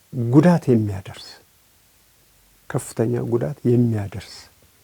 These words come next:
ነው። ያልተመጣጠነ ኃይል ተጠቅሞ ነው ያንን ያደረገው። ወይም በሌላ አነጋገር ሲሪየስ ፋውል ፕሌይ ነው። ተጫዋች ፋውል ሊያረግ ይችላል።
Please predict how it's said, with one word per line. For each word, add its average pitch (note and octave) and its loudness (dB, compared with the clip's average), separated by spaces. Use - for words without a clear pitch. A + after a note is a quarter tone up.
ነው። A2+ -4
ያልተመጣጠነ C#3+ 2
ኃይል C3 -4
ተጠቅሞ D#3+ 0
ነው D3 6
ያንን G#2 0
ያደረገው። G#2 -12
ወይም A#2 6
በሌላ C3+ 6
አነጋገር A#2+ 0
ሲሪየስ F3+ 8
ፋውል D#3 2
ፕሌይ A2+ 0
ነው። F2+ -12
ተጫዋች E3 2
ፋውል F3+ 10
ሊያረግ A#2 2
ይችላል። - -10